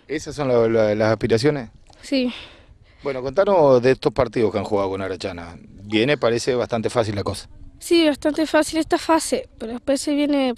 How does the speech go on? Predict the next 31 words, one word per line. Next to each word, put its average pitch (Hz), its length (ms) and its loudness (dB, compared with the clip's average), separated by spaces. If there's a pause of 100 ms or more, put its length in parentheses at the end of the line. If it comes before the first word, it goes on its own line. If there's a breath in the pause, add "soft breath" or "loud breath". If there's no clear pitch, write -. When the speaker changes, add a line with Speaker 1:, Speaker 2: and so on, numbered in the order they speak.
Speaker 2:
complicando 254 540 -2
más 247 120 0
las 240 140 -4
cosas 277 600 0 (600 loud breath)
y - 40 0
ahí, 277 240 4
bueno, 285 300 2
va 262 40 4
a 254 60 2
tener 262 180 0
que 285 80 -2
apretar 254 420 0
más, 269 420 0 (920 loud breath)
vamos 262 160 -2
a - 40 -14
tener 247 260 -2
que - 80 -8
hacer 240 260 -2
goles, 277 720 2 (180)
ganar 262 400 2 (1000 loud breath)
y 294 100 0
bueno. 302 300 4 (800 loud breath)
Speaker 1:
¿Cómo 139 420 2
te 120 140 2
trata 117 220 4
el 104 40 2
chino? 101 260 0 (720)
Speaker 2:
Bien, 311 380 2 (500 loud breath)
bien 294 140 2
de 294 80 4
bien, 277 280 2